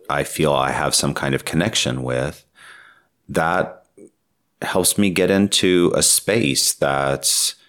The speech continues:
somehow outside myself because I'm thinking about somebody else experiencing these kinds of things and their view on it and their expression of it. But at the same time, that helps me get more deeply inside myself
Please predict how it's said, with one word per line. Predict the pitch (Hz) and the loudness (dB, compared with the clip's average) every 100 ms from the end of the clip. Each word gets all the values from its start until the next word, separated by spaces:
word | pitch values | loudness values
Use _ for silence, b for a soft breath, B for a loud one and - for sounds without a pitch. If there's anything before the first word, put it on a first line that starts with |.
| b b b b | b b b b
somehow | - - 110 110 107 | -2 2 2 2 0
outside | - 85 - - 101 90 | 0 0 0 2 2 2
myself | 73 67 - 67 - - | 0 0 0 0 0 -2
because | 80 - 76 | -4 -2 0
I'm | 71 69 | 0 -2
thinking | - 73 71 | -4 -2 -2
about | 69 67 | 0 -2
somebody | - 82 76 71 69 | -2 0 0 0 0
else | 73 87 82 - - - _ _ | 2 2 2 -2 -4 -10 _ _
experiencing | - - - - 67 69 69 - 69 69 69 | -6 -2 -2 0 0 0 -2 -2 -2 -4 -4
these | 67 65 | -6 -6
kinds | - 65 65 | -4 -6 -6
of | 65 | -6
things | 67 65 78 80 | -4 -2 -2 -2
and | 71 | 0
their | 69 69 | 2 0
view | 67 69 67 | -2 -4 -2
on | 67 69 | 0 0
it | 82 | -2
and | 71 67 | -2 -2
their | 69 67 69 67 - _ _ _ _ | 0 2 2 0 -4 _ _ _ _
expression | 80 - - 69 67 - 67 | -6 -2 -2 -2 -2 -2 -2
of | 65 | -2
it. | 71 85 B B B B - | -2 -4 B B B B -2
But | 87 | 0
at | |
the | 87 | 2
same | - 85 80 | 0 2 2
time, | 78 98 98 82 | 0 0 0 2
that | 73 71 | 0 0
helps | 80 78 - | -2 -2 0
me | 78 | 0
get | 71 78 76 | 0 0 0
more | 76 76 69 | -2 -2 0
deeply | 71 69 76 69 | -2 -2 -2 0
inside | 87 92 - 65 67 | 0 0 0 -2 -2
myself | 67 65 - 64 67 73 - | -4 -2 -2 0 0 -2 -8